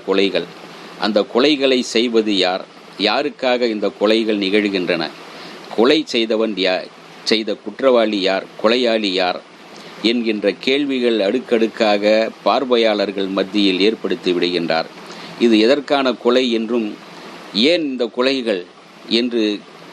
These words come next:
அவர்களே கேட்கும் வகையில் அந்த முடிச்சை போடுகின்றார் இயக்குனர். மறு, மறு பாதியில் அந்த முடிச்சை மெதுவாக அவிழ்த்து, இவர்தான் கொலையாளி, ஏன் இந்த கொலைகள் நடந்-, நிகழ்ந்தது என்பதை கிளைமாக்ஸில்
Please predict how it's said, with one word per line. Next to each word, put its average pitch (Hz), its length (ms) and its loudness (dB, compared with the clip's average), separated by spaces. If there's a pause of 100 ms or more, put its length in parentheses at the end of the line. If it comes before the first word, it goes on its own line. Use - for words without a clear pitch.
அவர்களே 123 540 2
கேட்கும் 117 440 -4
வகையில் 113 480 2 (680)
அந்த 101 240 2
முடிச்சை 113 580 2 (180)
போடுகின்றார் 101 680 2
இயக்குனர். 95 540 -4 (220)
மறு, 139 380 4 (220)
மறு 147 560 2 (160)
பாதியில் 104 640 0 (180)
அந்த 120 360 0
முடிச்சை 123 640 -2 (280)
மெதுவாக 117 640 4
அவிழ்த்து, 104 600 0 (100)
இவர்தான் 117 600 4
கொலையாளி, 107 680 2 (380)
ஏன் 135 240 2
இந்த 113 220 0 (120)
கொலைகள் 113 440 2
நடந்-, 110 260 0
நிகழ்ந்தது 110 640 2
என்பதை 98 600 2 (420)
கிளைமாக்ஸில் 110 760 -2